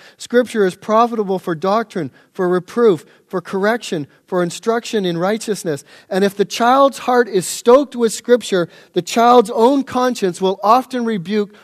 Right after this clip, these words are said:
wrong attitudes. I love that word, stoked.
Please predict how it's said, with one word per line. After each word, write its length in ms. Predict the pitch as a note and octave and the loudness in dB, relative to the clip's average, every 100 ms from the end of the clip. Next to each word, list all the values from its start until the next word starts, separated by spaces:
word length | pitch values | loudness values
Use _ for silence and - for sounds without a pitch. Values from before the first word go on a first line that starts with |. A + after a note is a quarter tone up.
| _ | _
wrong 400 | F3 F#3+ G3+ G3 | -2 2 2 0
attitudes. 840 | E3 E3+ F3 E3+ D3+ A#2 G2 - _ _ _ _ - | -4 -6 -6 -6 -10 -12 -14 -20 _ _ _ _ 0
I 100 | G3 | 4
love 300 | A3 D#4 G#3+ | 6 6 6
that 260 | G3 E3+ - - | 4 2 -4 -4
word, 300 | F#3 G3 D#3 | 2 2 2
stoked. 680 | - - - G#3+ D3 - | -6 -4 2 4 2 -6